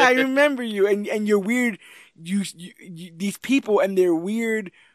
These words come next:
Speaker 1: fruity last names like Honeysuckle or, <laughs> or,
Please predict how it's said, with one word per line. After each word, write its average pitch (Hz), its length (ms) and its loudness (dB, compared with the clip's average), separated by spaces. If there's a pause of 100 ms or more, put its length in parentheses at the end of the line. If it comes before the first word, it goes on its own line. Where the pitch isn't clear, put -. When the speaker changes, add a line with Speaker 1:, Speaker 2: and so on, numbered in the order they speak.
(100)
Speaker 1:
fruity 208 680 -4 (140)
last 185 360 4
names 175 440 -2
like 156 140 -4
Honeysuckle 170 720 -2
or, 175 320 6
<laughs> - 60 -2
or, - 240 4